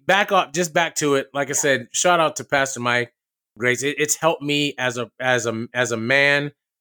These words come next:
Speaker 1: as a person, even jujitsu, me, me doing jujitsu, make my, shout out to Eric Olin, my, uh, my professor, Sotero,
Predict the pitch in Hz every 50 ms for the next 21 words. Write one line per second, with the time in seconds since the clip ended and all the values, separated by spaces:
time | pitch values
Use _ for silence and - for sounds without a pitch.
0 | _ _ 131 127 123 120 117 - - 147 143 139 - 143 135 139 151 170 175 190
1 | 180 147 139 143 127 120 151 143 - - 127 120 131 143 156 135 143 156 151 143
2 | 147 143 139 131 127 117 135 139 - - 120 113 110 113 123 131 123 131 127 127
3 | 123 120 117 113 107 - _ _ _ _ _ _ _ _ _ _ _ _ _ -
4 | - 151 143 139 - 143 123 139 135 135 131 143 139 139 135 123 117 120 117 117
5 | 123 123 117 113 113 113 113 117 123 - - 110 - 127 113 - - 110 - -
6 | 117 110 - - 127 123 117 107 101